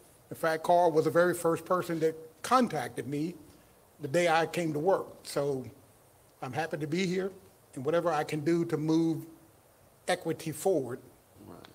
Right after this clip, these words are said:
Speaker 1: do not hesitate to call me.
Speaker 2: Right. Well, first, and, and we appreciate, uh, what you just shared with us, and so I wanna just back up just, just for a moment,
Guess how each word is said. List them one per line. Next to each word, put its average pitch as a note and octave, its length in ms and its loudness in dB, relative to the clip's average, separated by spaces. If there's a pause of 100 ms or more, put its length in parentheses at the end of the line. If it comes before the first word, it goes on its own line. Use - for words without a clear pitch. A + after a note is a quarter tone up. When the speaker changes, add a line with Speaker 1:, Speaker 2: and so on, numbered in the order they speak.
(120)
Speaker 1:
do C#3+ 80 -4
not C#3 220 0
hesitate C#3 400 -2
to A2 40 -12
call A#2 320 -10
me. - 120 -20
Speaker 2:
Right. F2+ 100 -18 (480)
Well, A2+ 100 -2
first, F3 360 0
and, G#2+ 100 -6
and G#2+ 300 -4
we B2 100 4
appreciate, G#2+ 720 2
uh, F#2 420 2 (400)
what F#2+ 140 -8
you F#2+ 120 -6
just F#2+ 200 0
shared A2 260 6
with F#2 180 0
us, F2+ 220 0
and - 100 -8
so G2 180 0
I G2+ 120 8
wanna A#2 200 -2
just F#2+ 220 -6
back G2 260 0
up G2 180 0 (280)
just, A#2 260 -2 (160)
just A2 220 -4
for - 160 2
a F#2+ 40 2
moment, G2+ 440 -2